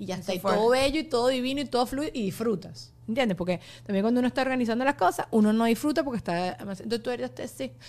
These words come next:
Speaker 1: No, no, no. Qué gente tan ladilla.
Speaker 2: No, de
Speaker 1: Son
Speaker 2: verdad, de
Speaker 1: ladilla.
Speaker 2: verdad. Ya, ya sáquenme lo de que, "Ay, no estás ilusionada por organizar tu boda". No estoy ilusionada por casarme, claro que sí, por, por formar una familia. Pero de aquí a organizar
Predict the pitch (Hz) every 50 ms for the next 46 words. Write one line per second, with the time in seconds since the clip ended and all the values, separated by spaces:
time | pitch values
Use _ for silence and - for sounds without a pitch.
0 | - - - 202 214 233 240 254 262 262 262 254 - - - - 156 147 156 185
1 | 208 - 254 262 208 151 151 151 160 165 165 - - - 233 233 233 220 208 208
2 | 208 208 202 196 196 196 202 202 202 202 208 226 226 214 214 240 240 233 - 269
3 | 262 285 285 277 269 254 233 220 214 196 208 208 226 240 262 269 269 269 233 -
4 | - - - - 240 240 233 - 262 269 285 277 277 - 254 233 233 233 240 240
5 | 254 247 240 226 220 220 208 208 196 208 226 226 208 190 180 180 170 - 214 214
6 | 247 262 269 269 233 240 240 302 285 - 202 185 - - 202 226 254 277 240 202
7 | 196 190 180 190 190 202 214 - - 196 233 254 240 - - - - - - -
8 | 175 175 - - 180 185 190 185 180 175 180 202 226 214 - 190 190 226 254 240
9 | 220 190 175 160 - - - - - - - - 202 208 202 196 185 185 180 -
10 | 226 226 214 208 196 190 190 190 190 190 180 196 196 196 196 196 202 208 226 -
11 | -